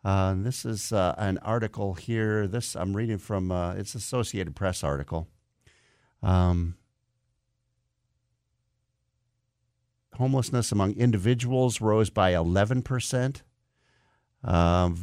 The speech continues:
among veterans by seven point four percent, by families with, uh, among families with children by fifteen point five percent. Uh,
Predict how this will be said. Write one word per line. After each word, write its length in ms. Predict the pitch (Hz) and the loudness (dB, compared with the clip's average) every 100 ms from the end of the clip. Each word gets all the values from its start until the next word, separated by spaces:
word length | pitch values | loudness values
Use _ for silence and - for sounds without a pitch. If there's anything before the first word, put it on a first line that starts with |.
| - | -4
among 300 | 92 95 98 | 0 2 2
veterans 600 | 85 107 117 147 147 151 | 2 2 4 4 4 2
by 200 | - 92 | 2 0
seven 340 | 90 - 107 101 | 2 2 2 0
point 300 | - 95 80 | -2 -4 -4
four 240 | - 123 | -2 0
percent, 500 | 123 139 - 135 147 - _ _ _ - | 0 -2 0 2 0 -4 _ _ _ -2
by 100 | 127 | 0
families 580 | - 110 123 127 101 104 | 4 6 6 6 4 2
with, 220 | 95 - | 0 2
uh, 220 | 95 92 | 2 4
among 280 | 92 98 92 | 4 4 2
families 420 | 110 110 117 95 | 4 4 4 2
with 120 | 87 | -2
children 380 | - 156 175 127 | -2 0 2 2
by 160 | 101 90 | 4 2
fifteen 560 | - 127 - 147 131 | 2 -4 0 2 2
point 320 | 110 107 92 - | 2 -2 -2 -2
five 440 | 135 156 156 143 | 0 4 2 0
percent. 520 | 98 78 - 57 50 - _ _ _ _ _ _ _ _ _ _ _ _ _ _ _ _ - | -4 -4 -4 -6 -8 -20 _ _ _ _ _ _ _ _ _ _ _ _ _ _ _ _ 0
Uh, 560 | 98 90 90 90 95 | 4 4 4 4 2